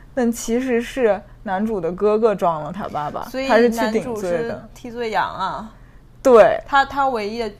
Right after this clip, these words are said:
Speaker 2: 问题就是他有这个强奸的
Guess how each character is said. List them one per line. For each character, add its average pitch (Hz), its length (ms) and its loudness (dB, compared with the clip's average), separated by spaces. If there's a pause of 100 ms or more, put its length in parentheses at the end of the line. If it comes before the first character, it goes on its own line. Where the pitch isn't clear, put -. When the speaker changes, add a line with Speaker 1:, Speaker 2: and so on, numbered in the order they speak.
(100)
Speaker 2:
问 226 220 -6
题 196 180 -14
就 196 160 -8
是 214 140 -10
他 214 180 -2
有 180 220 -4
这 - 160 -12
个 180 100 -6
强 170 360 -10
奸 190 420 -4 (540)
的 160 440 -2